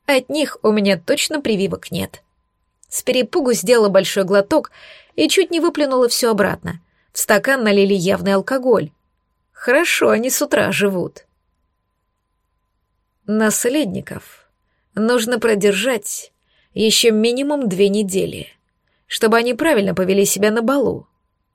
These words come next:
Гипноз должен закрепиться в голове. Это и есть основная цель хозяина.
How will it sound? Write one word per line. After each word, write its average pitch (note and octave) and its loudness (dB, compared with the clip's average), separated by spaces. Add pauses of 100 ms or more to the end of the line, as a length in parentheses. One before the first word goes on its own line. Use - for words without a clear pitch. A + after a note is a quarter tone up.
(140)
Гипноз G#3 0 (360)
должен C#4+ 4
закрепиться C#4+ 0
в A#3+ -8
голове. C#4+ 0 (560)
Это G#3+ 2
и - -4
есть C4 -2
основная F#3+ 0
цель B3+ -2
хозяина. G3+ -2